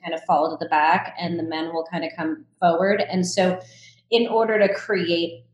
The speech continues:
a space that, that feels safe for, for the ladies to explore something that they may not otherwise explore,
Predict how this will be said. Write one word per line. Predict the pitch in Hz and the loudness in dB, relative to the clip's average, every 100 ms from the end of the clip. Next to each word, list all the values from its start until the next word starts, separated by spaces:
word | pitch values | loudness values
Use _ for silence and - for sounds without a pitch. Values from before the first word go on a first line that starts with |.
| - | -2
a | 180 | 0
space | - 196 175 175 - | 0 -2 -2 -2 0
that, | 190 - - _ | -2 -2 -10 _
that | 196 | -2
feels | - 226 202 196 | 0 2 2 2
safe | 208 185 185 - - - - | 2 0 0 -10 -20 -16 -2
for, | 196 190 185 - | 2 2 0 0
for | 202 | -2
the | 185 | 0
ladies | 180 180 180 175 | 2 2 2 2
to | 175 | -2
explore | 151 - - 185 180 180 | -2 -6 -4 2 2 2
something | 185 170 180 | 0 0 0
that | 170 | 0
they | 160 | 0
may | 160 160 | 0 0
not | 160 151 | -2 -2
otherwise | 156 160 160 156 151 - _ - _ _ | -2 -2 0 -2 -4 -10 _ -20 _ _
explore, | - - 165 160 180 185 - | -14 -10 -4 0 2 0 -2